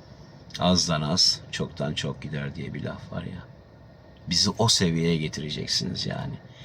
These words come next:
Bizi o seviyeye itekliyorsunuz. İnsanların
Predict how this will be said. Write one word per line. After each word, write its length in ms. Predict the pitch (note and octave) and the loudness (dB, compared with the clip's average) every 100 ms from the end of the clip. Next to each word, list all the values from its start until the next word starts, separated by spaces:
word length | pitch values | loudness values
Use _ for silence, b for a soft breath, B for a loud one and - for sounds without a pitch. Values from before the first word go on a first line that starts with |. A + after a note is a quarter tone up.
| B B - | B B 4
Bizi 340 | C3 B2 F3+ | 6 10 8
o 160 | C#3 D3+ | 10 8
seviyeye 840 | - C3 A#2 A2+ A#2 C3 E3+ E3+ | 10 10 10 10 12 12 12 10
itekliyorsunuz. 1300 | E3+ - C3+ G2+ A#2 D3+ D3+ B2 - F#2 D#2+ - - - B B B B B - | 6 4 4 4 6 10 10 8 2 0 -2 -4 -6 -10 B B B B B 4
İnsanların 800 | C3 D#3 - E3 D#3+ E3 G3 G#3+ | 10 10 12 12 12 12 12 8